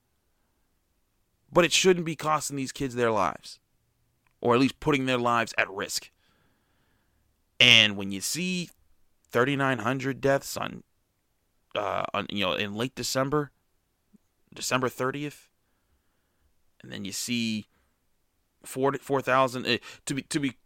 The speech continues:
to be cor-, to be clear, what's crazy is the day January sixth that he's talking about,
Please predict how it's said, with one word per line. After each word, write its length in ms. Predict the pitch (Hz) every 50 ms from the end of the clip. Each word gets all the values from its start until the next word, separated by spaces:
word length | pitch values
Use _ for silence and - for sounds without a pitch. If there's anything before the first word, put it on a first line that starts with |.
| _
to 80 | - 151
be 120 | 139 135
cor-, 280 | 127 - - 135 131 - -
to 100 | - 135
be 120 | 123 120
clear, 500 | - - - 196 247 226 147 113 - - - - - - _ _
what's 180 | - 123 123 -
crazy 500 | - - 185 196 185 180 135 131 104 87
is 360 | 107 104 98 95 - - - _ _ _ _ _ _ _ _ _
the 120 | - 120
day 220 | 110 131 165 160 135
January 460 | 107 127 143 160 170 180 180 165 143
sixth 340 | - - - 175 135 - -
that 100 | 110 107
he's 160 | 127 147 -
talking 340 | - 131 120 135 143 165 160
about, 340 | 160 160 175 180 190 -